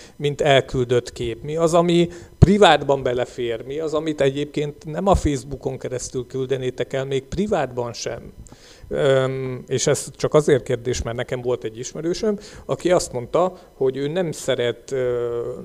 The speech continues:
kifejezetten kommunikálni a Facebookon keresztül, se képküldés, se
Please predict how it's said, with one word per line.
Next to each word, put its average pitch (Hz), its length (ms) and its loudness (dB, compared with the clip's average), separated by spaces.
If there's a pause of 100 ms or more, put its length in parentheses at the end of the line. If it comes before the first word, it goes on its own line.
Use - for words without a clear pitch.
(120)
kifejezetten 123 720 -4
kommunikálni 123 540 -6
a 117 80 -8
Facebookon 117 580 -10
keresztül, 151 720 2
se 160 220 -4
képküldés, 127 640 -6
se 127 360 -6